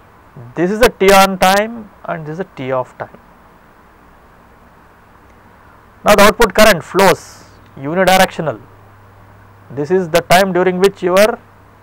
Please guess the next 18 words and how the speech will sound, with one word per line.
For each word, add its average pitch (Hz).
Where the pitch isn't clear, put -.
switch 185
is 202
on, 196
this 151
is 180
the 185
time 185
during 180
which 190
your 185
switch 196
is 190
off. -
You 143
can 151
see 202
the 214
current, 202